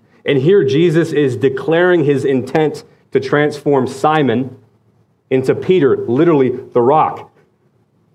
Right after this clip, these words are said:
Yet we know Simon's nothing like a rock. He's emotionally unstable. He's impulsive. He's moody like a roller coaster. But Jesus lets him know here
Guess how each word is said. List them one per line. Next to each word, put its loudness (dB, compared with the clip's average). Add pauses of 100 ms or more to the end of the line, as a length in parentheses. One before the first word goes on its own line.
(640)
Yet 2
we 2
know 4
Simon's 0
nothing 2
like 2
a 2
rock. 0 (600)
He's 2
emotionally 4
unstable. 0 (300)
He's 2
impulsive. 2
He's 0
moody 2
like 2
a 2
roller 2
coaster. -2 (360)
But 0 (260)
Jesus -2
lets -2
him -2
know 2
here -2